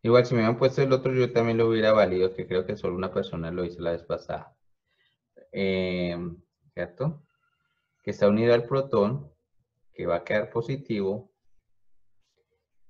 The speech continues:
que está unido al carbono, que está unido a la amina, ¿cierto?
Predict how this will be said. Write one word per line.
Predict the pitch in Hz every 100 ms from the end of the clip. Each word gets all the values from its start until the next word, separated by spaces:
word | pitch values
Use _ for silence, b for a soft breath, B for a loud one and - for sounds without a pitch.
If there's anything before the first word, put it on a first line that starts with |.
| - _ _
que |
está | 90 - 90
unido | 104 113 117
al | 117
carbono, | 135 131 117 107 104
que | - 101
está | - 85
unido | 90 101 107 113 120 - _ _ _ _ _ _ _ _ _ _ _ _ _ _ _ _ _ _ _ _ _ _ _ _ _ _ _ _ -
a | 92
la | 104 143
amina, | 131 107 98 104 127 - _ - - - - _ _ _ _ _ _ _ _ _ _ _ _ _ _ _ _ _ - -
¿cierto? | _ 82 76 - 135 180 -